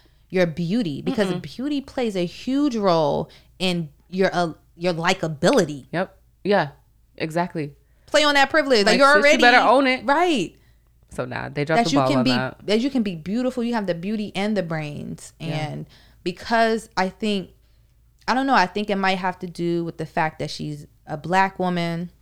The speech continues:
Speaker 2: She's a woman.
Speaker 1: A woman. And it's just like, you don't, you're playing a man's game, like I said. And it's just like,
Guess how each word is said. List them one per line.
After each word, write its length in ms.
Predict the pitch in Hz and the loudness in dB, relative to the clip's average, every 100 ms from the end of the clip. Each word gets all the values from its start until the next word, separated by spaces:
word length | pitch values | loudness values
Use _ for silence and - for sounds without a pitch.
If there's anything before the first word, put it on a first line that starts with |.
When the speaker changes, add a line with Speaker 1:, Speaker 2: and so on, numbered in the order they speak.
| _ | _
Speaker 2:
She's 180 | - 147 | -8 -6
a 80 | |
woman. 580 | 131 131 127 123 120 120 147 | -4 -4 -4 -6 -8 -6 -4
Speaker 1:
A 80 | |
woman. 560 | 165 165 180 185 170 170 | -2 0 0 0 -2 -4
And 160 | 151 165 | -6 -6
it's 100 | - | -6
just 160 | 175 | -6
like, 160 | 156 156 | -8 -6
you 120 | 170 | -4
don't, 280 | 175 160 151 | -4 -6 -10
you're 140 | 156 | -10
playing 340 | 156 180 160 160 | -8 -6 -4 -6
a 60 | |
man's 240 | 151 156 156 | -6 -6 -8
game, 120 | 147 | -8
like 140 | 139 | -8
I 80 | 143 | -8
said. 280 | 143 151 147 | -6 -4 -4
And 100 | 147 | -6
it's 80 | 143 | -10
just 180 | 156 156 | -10 -6
like, 240 | 147 | -8